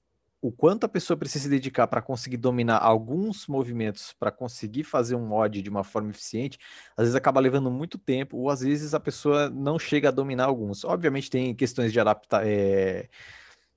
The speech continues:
de aptidão, né? A pessoa às vezes se dá melhor com uma, um tipo de modalidade do que outras, porque no cross nós, é, utilizamos gi-, é, ginástica olímpica, L P O,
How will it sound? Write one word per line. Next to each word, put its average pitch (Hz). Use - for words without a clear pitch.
de 107
aptidão, 120
né? 139
A 117
pessoa 113
às 101
vezes 107
se -
dá 110
melhor 107
com -
uma, 113
um 110
tipo -
de 107
modalidade 104
do 107
que -
outras, 131
porque -
no 135
cross 127
nós, 113
é, 110
utilizamos 110
gi-, 113
é, 98
ginástica 117
olímpica, 143
L 98
P 147
O, 131